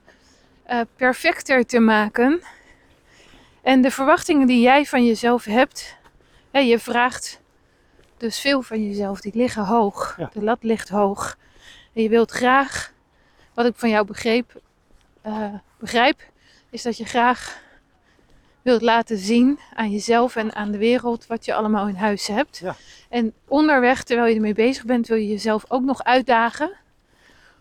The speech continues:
Speaker 1: om, ehm, ja, nou, ook even stukjes buiten je comfortzone te gaan daarin.
Speaker 2: Ja.
Speaker 1: Kan je dat, eh, klopt dat?
Speaker 2: Ja.
Speaker 1: Kan je toelichten?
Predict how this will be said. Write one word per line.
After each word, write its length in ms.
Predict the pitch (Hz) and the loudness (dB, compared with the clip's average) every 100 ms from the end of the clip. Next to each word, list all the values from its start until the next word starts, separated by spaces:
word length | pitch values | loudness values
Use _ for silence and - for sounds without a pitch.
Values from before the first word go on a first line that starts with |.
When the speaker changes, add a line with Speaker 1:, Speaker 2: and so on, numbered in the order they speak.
| _ - | _ -8
Speaker 1:
om, 580 | 240 247 233 233 240 233 _ _ _ _ _ - - _ _ _ _ _ _ _ _ _ _ _ _ _ - | 0 2 4 2 2 -2 _ _ _ _ _ -20 -20 _ _ _ _ _ _ _ _ _ _ _ _ _ -14
ehm, 500 | 226 226 220 226 220 226 - | -8 -6 -6 -4 -4 -4 0
ja, 200 | 330 220 | 0 2
nou, 300 | 269 262 - | 2 2 0
ook 280 | 196 277 | -4 -2
even 380 | 254 254 254 233 | -2 -2 0 -2
stukjes 420 | - 269 - - | -2 -6 -8 -8
buiten 360 | 202 240 339 320 | 0 2 2 0
je 100 | 262 | -4
comfortzone 720 | - 359 - 285 269 247 233 | -2 -6 -6 -8 -2 0 0
te 100 | 233 | -4
gaan 280 | - 220 214 | -4 -2 -2
daarin. 420 | 202 196 190 185 _ _ _ _ _ _ _ _ _ _ | -2 -4 -6 -10 _ _ _ _ _ _ _ _ _ _
Speaker 2:
Ja. 180 | - - | -8 -6
Speaker 1:
Kan 140 | - 302 | -2 0
je 100 | 302 | 2
dat, 240 | 294 - | 2 2
eh, 240 | 277 269 240 - - _ | 2 2 0 -12 -20 _
klopt 240 | 320 - | -6 -2
dat? 320 | 330 349 - | -2 -2 -8
Speaker 2:
Ja. 140 | 202 202 _ _ _ _ _ - | -8 -8 _ _ _ _ _ -4
Speaker 1:
Kan 140 | 262 | 2
je 200 | 233 240 | 4 4
toelichten? 600 | 339 330 190 - 190 | 4 4 2 -4 -10